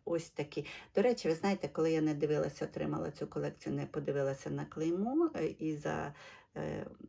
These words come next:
оцієї ліпнини в вигляді троянди з листочки, мені зда-, е, здалося, що це е, може бути, м,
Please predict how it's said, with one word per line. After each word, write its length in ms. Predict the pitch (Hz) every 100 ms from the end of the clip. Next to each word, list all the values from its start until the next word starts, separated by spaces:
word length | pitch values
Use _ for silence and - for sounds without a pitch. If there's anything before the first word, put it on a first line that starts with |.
| -
оцієї 580 | 165 - - 151 151 143
ліпнини 680 | 147 143 - 151 147 143 143
в 40 |
вигляді 400 | 143 139 - -
троянди 680 | - - 139 147 - 147 147
з 120 | 147
листочки, 540 | 147 147 220 247 - 151
мені 320 | 143 147 139
зда-, 200 | 139 -
е, 600 | - - - - - - -
здалося, 500 | - - 202 208 -
що 180 | - -
це 380 | - - 185 185 - - - - - _ -
е, 160 | 139 143
може 500 | 139 151 156 143 139
бути, 760 | - 151 170 - - - -
м, 680 | - - - - 208 -